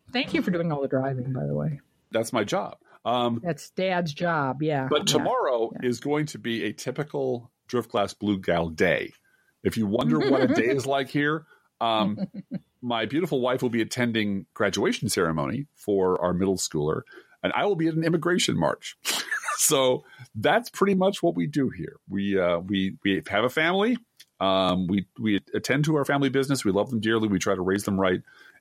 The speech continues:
Speaker 2: And we are politically active in our community and try to be good examples and at least good servants to our fellow citizens
Speaker 1: And the
Speaker 2: out there.
Speaker 1: Driftglass, Driftglass, the, the listeners that we hear from are doing much the same thing.
Speaker 2: Yes,
Speaker 1: And we're
Speaker 2: they are.
Speaker 1: very, very proud of all of you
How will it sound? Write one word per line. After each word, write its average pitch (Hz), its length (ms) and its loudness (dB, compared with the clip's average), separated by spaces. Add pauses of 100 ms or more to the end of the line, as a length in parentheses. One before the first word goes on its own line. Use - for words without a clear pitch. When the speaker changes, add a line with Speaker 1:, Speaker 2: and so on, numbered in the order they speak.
Speaker 2:
And 120 260 2
we 120 100 2
are 120 100 2 (220)
politically 143 440 2
active 117 360 0
in 104 80 4
our 104 100 2
community 113 540 0
and 87 100 -4
try 107 240 0
to 98 80 0
be 98 560 0 (560)
good 113 140 0
examples 101 680 2
and 90 240 2
at 87 60 0
least 101 320 0
good 95 180 0
servants - 680 -2 (100)
to 101 180 0
our 85 140 2
fellow 90 220 2
citizens 90 320 0
Speaker 1:
And 277 100 2
the 294 60 2
Speaker 2:
out 262 60 0
there. 381 120 2
Speaker 1:
Driftglass, 311 680 -2
Driftglass, 285 220 -2
the, 247 300 -2
the 254 40 -14
listeners 302 380 -2
that 226 80 2
we 202 80 2
hear 269 180 2
from 165 300 -2 (240)
are 180 400 0
doing 190 260 2
much 165 200 0
the 160 100 0
same 143 240 0
thing. - 320 -4
Speaker 2:
Yes, 90 120 4
Speaker 1:
And - 40 4
we're 101 80 4
Speaker 2:
they 110 60 4
are. - 20 2
Speaker 1:
very, 156 240 2
very 185 220 -2
proud 156 340 -2
of 143 120 0
all 139 220 2
of 135 120 -2
you 123 240 -4